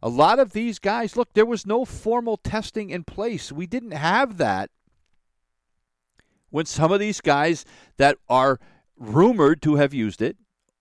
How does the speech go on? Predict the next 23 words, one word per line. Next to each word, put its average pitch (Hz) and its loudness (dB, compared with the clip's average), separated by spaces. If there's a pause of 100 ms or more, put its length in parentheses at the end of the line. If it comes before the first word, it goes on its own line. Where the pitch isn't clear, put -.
(920)
and 285 -2
some 208 4
people 214 0
we 214 -4
know 147 4
used 95 -6
it, 170 -8 (2000)
um, 147 2 (220)
you 175 -6
know, 165 4
th-, 151 -8
that, 160 -2
that 156 0 (460)
there 170 4
was 226 0
no 233 -2
testing 233 -4
in 170 -6
place. 151 -4
So 170 -2
how 254 2
do 320 4
we, 269 -4